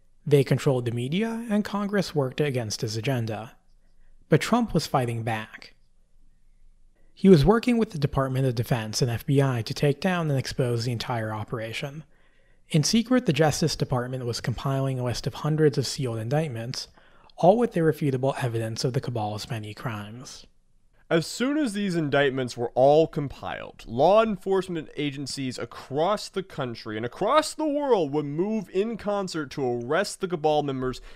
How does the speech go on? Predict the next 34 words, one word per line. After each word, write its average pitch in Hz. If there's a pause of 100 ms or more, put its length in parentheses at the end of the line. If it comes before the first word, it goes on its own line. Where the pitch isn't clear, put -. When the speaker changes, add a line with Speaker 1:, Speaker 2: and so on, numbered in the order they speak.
(140)
Speaker 2:
in 139
a 117
massive 190
operation 151
called 135 (400)
the 113
Storm. 117 (560)
The 147
Storm 269
would 247
uproot 165 (120)
every 220
facet 165
of -
American 131
society 65
and 135
expose 180
the 151
evil 254
of 196
the 175
Cabal 160
in 143
a 135
way 170
that 151
would 131
unite 139
humanity 143
against 156
them 143 (120)
and 120
behind 151